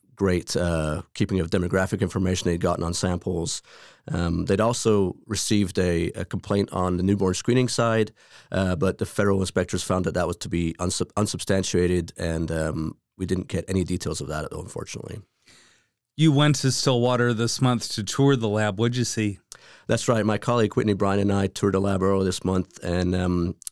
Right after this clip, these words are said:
Speaker 1: you know, it's basically set up in the outskirts of Stillwater between a church and a, um, a cow pasture, and there was a lot of, um,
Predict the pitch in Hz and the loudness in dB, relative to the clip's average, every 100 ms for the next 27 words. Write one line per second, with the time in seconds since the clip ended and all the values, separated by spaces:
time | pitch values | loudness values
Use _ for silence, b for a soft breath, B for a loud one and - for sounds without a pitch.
0 | b b b 110 101 - 117 117 - 107 | b b b 0 0 2 0 0 0 0
1 | - 104 104 - - 110 98 101 110 - | 2 2 2 -2 -4 0 2 0 -2 0
2 | 113 107 - 117 107 104 101 101 101 - | 0 0 2 4 4 2 2 4 2 0
3 | 87 104 101 98 95 85 - 104 98 - | -2 2 4 4 2 -2 2 2 2 -8
4 | - 98 90 87 87 90 85 85 82 80 | -4 0 0 0 0 0 0 0 0 0
5 | 80 76 76 - _ _ _ - - 117 | -2 -4 -6 -10 _ _ _ -14 -2 -2
6 | 123 92 90 - 110 B B B - 104 | 0 -2 -2 -2 -4 B B B -2 0
7 | 104 101 98 - - - 113 107 104 110 | 2 2 2 -2 -18 -2 2 2 2 2
8 | 131 110 - - 101 101 95 92 82 | 0 -2 -6 -2 0 2 2 0 -2